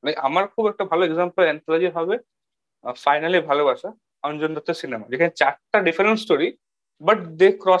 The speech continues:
paths with each other। আর finally এন্ডিংটা হয় যেখানে সবকিছু ক্লিয়ার হয়ে যায়। Like সব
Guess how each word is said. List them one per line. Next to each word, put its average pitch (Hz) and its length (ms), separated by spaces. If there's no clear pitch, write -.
paths 190 220
with 202 100
each 190 180
other। 170 220
আর 143 60
finally 170 400
এন্ডিংটা 190 520
হয় 208 120
যেখানে 202 260
সবকিছু 190 360
ক্লিয়ার 196 420
হয়ে 131 120
যায়। 110 200
Like 135 220
সব 180 180